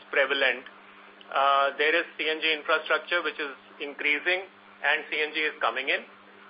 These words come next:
Uh, having said that, uh, what we are losing on the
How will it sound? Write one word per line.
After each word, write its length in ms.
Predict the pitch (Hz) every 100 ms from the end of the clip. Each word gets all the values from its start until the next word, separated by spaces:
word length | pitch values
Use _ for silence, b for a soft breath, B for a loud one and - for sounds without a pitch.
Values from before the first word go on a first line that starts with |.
| -
Uh, 240 | - 139 143
having 240 | 156 160 185 -
said 160 | 175 180
that, 360 | 175 185 185 -
uh, 360 | 160 151 151 143
what 240 | 135 175 - - - -
we 140 | 143 160
are 140 | 175 175 147
losing 340 | 151 165 185
on 160 | 185
the 80 | 170